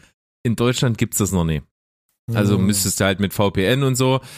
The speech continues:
Speaker 2: Mhm.
Speaker 1: Das eng-, das, das Neue gibt's halt in den U S A auf Netflix. Aber ihr Programm davor ist auf Netflix. Und das wusste ich nicht und hab gesehen, ach, guck mal.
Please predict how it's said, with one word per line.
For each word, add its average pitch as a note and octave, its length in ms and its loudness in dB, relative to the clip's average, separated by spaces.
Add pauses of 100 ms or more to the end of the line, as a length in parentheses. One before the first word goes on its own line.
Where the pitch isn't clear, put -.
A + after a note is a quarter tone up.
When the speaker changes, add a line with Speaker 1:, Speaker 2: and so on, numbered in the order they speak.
(220)
Speaker 2:
Mhm. A2+ 340 -4
Speaker 1:
Das G#2+ 160 -2
eng-, C3+ 400 -2
das, - 360 -2
das G#2+ 200 -2
Neue B2 260 2
gibt's A#2+ 300 -4
halt G#2 240 0
in G2 240 0
den - 20 -4
U F#2+ 140 2
S F2+ 120 0
A C#2 140 0
auf D#2 200 -2
Netflix. - 500 -6 (420)
Aber F3 520 2 (640)
ihr G2 500 0 (580)
Programm A#2+ 340 -2
davor G3 480 0 (120)
ist G#2 160 -2
auf F#2+ 160 -2
Netflix. - 560 -4 (540)
Und F2+ 100 0
das D#2+ 140 -4
wusste - 240 0
ich A#2+ 100 -4
nicht E2+ 240 -4
und F#2 100 -4
hab F#2+ 180 -2
gesehen, G2+ 320 0
ach, - 200 -2
guck G#3 180 -4
mal. A2+ 220 0